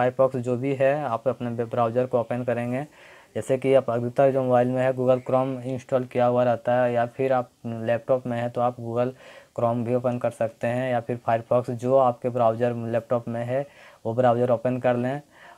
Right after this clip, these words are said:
उसके बाद जैसे कि हमें type, type करना होगा आधार लिंक पैन कार्ड वगैरह, जैसे लिख दे-, देंगे।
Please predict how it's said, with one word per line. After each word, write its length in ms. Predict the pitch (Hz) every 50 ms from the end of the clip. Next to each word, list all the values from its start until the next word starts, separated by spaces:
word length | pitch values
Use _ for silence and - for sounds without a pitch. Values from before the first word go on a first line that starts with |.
| _ -
उसके 160 | - - 127
बाद 140 | 127 131 127
जैसे 260 | 127 123 - 143 135
कि 220 | 135 - 139 139
हमें 340 | 139 131 123 127 135 139 139
type, 300 | 139 - 131 127 123 - - 139 139 139 - 131 127
type 280 | 131 127 135 139 - -
करना 220 | 139 131 131 135
होगा 300 | 131 131 127 127 135 135
आधार 440 | 127 123 123 120 113 120 131 135 135
लिंक 260 | 131 131 135 139 135
पैन 260 | - - 135 120 113 117
कार्ड 200 | - 110 110 113
वगैरह, 260 | 113 117 120 127 131
जैसे 220 | 127 123 - 135
लिख 180 | 127 123 127 127
दे-, 400 | 123 123 120 123 120 120 117 113
देंगे। 280 | 123 123 123 131 143